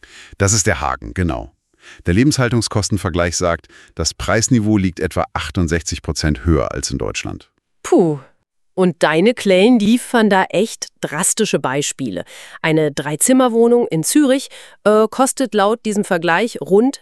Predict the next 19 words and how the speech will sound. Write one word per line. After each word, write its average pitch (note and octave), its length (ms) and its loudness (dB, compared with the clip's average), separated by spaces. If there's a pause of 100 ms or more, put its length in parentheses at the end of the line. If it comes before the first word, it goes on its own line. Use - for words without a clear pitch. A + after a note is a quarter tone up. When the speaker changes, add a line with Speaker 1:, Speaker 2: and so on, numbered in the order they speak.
(160)
Speaker 2:
dreitausendzweihundert G#3 1700 0
Euro E3+ 320 2
Miete. C#3+ 400 0 (460)
In D#3+ 200 4
München E3 380 0
wären F#3 160 2
es - 180 -2
zweitausend. - 920 -2 (520)
Speaker 1:
Okay, C#2+ 320 0 (180)
das F2+ 140 0
ist F#2 80 0
ein G#2+ 100 4
Unterschied. D#2 640 0
Speaker 2:
Oder C4 320 4
der A#3+ 160 0
Wocheneinkauf D3+ 720 -2
für - 160 -8
zwei C#3+ 240 -4
Personen. C3+ 420 -4